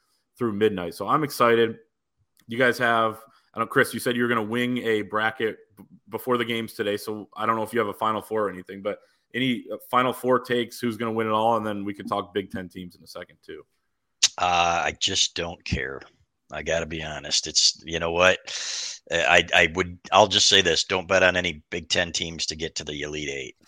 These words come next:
Speaker 2: Let's put it that way. So, uh, that's what I know about this tournament and having seen the Big Ten this year. Um, they're just okay. You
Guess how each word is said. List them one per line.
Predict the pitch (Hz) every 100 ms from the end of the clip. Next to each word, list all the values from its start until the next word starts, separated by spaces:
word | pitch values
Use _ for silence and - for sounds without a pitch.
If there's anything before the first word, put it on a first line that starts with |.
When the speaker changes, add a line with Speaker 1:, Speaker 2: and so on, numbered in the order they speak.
| _
Speaker 2:
Let's | 76
put | - 73
it | 67
that | 64 62
way. | 62 62 - _ 64 -
So, | - 71 69 69 - - - - -
uh, | 73 73 73 71 71
that's | 76 -
what | 78
I |
know | 80 76
about | 76 78
this | 76 -
tournament | - 82 82 80 _ _
and | 73 69
having | 78 73
seen | 76 82 78
the |
Big | 76 80
Ten | - 80
this | 78 76 -
year. | 80 78 - - - - - _
Um, | 78 76 76 73 73 71 69 _ _ _ _ _ _ _ _ -
they're | -
just | 87 73 -
okay. | 73 - 69 67 -
You | 85 87